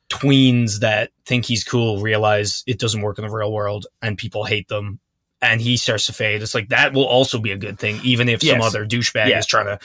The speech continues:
Speaker 1: scoop up, you know, the other people that still believe. So, I don't know.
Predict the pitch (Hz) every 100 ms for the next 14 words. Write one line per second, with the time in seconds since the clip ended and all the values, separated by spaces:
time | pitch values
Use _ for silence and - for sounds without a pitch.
0 | - - - - 120 92 120 107 - -
1 | _ _ _ 151 117 101 113 113 107 117
2 | 107 104 - 107 104 117 101 95 - 110
3 | 104 101 _ _ _ _ _ _ - 160
4 | 110 95